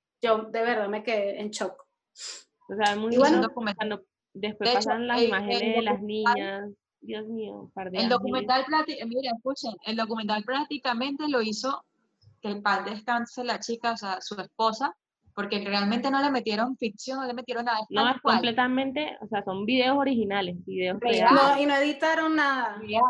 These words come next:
Speaker 1: No editaron nada.
Speaker 3: Real. No,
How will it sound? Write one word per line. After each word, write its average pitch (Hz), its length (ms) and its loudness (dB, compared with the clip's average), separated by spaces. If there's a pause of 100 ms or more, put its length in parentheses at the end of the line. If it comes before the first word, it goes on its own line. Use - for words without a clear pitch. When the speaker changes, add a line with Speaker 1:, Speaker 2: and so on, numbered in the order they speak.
Speaker 1:
No 247 60 -2
editaron 285 540 -6
nada. 233 280 -4
Speaker 3:
Real. 202 500 0 (540)
No, 208 440 0